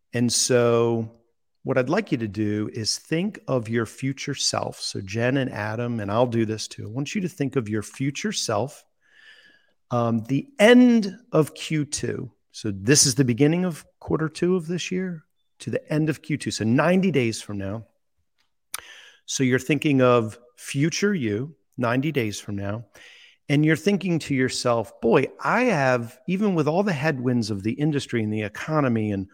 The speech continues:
all the challenges that are out there right now, I actually did really good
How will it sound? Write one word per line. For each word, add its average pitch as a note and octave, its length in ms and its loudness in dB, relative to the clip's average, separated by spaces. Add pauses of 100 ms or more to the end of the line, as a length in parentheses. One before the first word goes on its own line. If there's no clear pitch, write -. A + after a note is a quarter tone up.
(240)
all - 100 -2
the D3+ 100 2
challenges C3+ 720 0
that A2+ 140 2
are G#2+ 120 0
out G#2+ 240 -2
there G2+ 180 -4
right G2 220 -4
now, F#2 380 -10 (760)
I G#3 120 -2
actually D#4 320 4
did A3 380 2 (180)
really A#3+ 260 2 (160)
good G#2+ 520 0